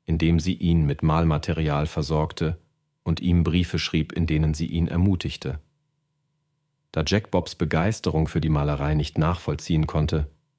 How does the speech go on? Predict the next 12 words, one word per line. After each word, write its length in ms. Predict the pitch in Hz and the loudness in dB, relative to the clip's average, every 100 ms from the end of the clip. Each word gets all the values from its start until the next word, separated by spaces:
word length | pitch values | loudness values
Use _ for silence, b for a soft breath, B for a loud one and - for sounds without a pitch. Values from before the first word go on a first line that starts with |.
| _ | _
war 180 | - 90 | -2 0
die 100 | 101 | 2
Beziehung 520 | 82 - - 120 98 | 0 -2 0 2 2
zwischen 380 | - 78 78 69 | 0 -4 -2 0
Bob 240 | 82 85 - | 0 -2 -4
und 120 | 76 | -2
seinem 220 | 71 67 | -2 -2
Vater 560 | - 73 147 78 78 - _ | -2 -2 -2 -2 -4 -8 _
weiterhin 440 | - 82 87 78 78 | -2 0 2 2 2
von 180 | - 78 | 2 -2
Schwierigkeiten 720 | - 82 76 - - 73 80 | 0 0 0 -2 -4 -2 -2
geprägt. 580 | 73 - 67 - - | -2 -4 -6 -8 -16